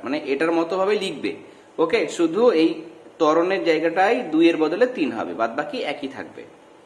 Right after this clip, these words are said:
এরপরে নেক্সট কোশ্চেন বলছে, সাবান কি? সাবানের প্রকৃতি লেখো। লিখবে, সাবান হলো কিছু জৈব অ্যাসিডে সোডিয়াম বা পটাশিয়াম যৌগ,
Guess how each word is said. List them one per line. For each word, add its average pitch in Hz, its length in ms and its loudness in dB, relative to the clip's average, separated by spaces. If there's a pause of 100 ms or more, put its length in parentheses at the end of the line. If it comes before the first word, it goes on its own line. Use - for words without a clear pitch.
(880)
এরপরে 208 760 0 (380)
নেক্সট 165 420 -2
কোশ্চেন 208 360 0
বলছে, 208 460 4
সাবান 180 460 2 (100)
কি? 214 280 -6
সাবানের 175 580 2 (160)
প্রকৃতি 190 680 -4 (120)
লেখো। 160 460 -2 (1000)
লিখবে, 190 480 0
সাবান 185 420 2
হলো 202 240 2
কিছু 208 300 -4
জৈব 165 340 4
অ্যাসিডে 170 640 2
সোডিয়াম 160 420 2
বা 175 180 2
পটাশিয়াম 147 560 0
যৌগ, 143 640 0